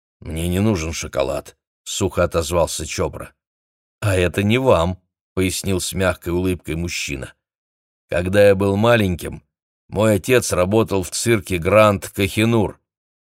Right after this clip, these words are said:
В его обязанности входила дрессура слонов». Чопра взял плитку шоколада и подозрительно осмотрел.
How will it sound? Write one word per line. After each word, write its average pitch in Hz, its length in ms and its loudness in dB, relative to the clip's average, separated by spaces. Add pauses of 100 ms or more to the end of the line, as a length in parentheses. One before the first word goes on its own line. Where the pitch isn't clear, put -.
В - 60 -12
его 87 300 2
обязанности 85 840 0
входила 82 480 -4
дрессура 87 640 -4
слонов». 85 680 -2 (840)
Чопра 101 400 0
взял 90 340 2
плитку 90 380 -6
шоколада 98 640 2 (100)
и 101 80 -6
подозрительно 87 800 -2
осмотрел. 82 600 -6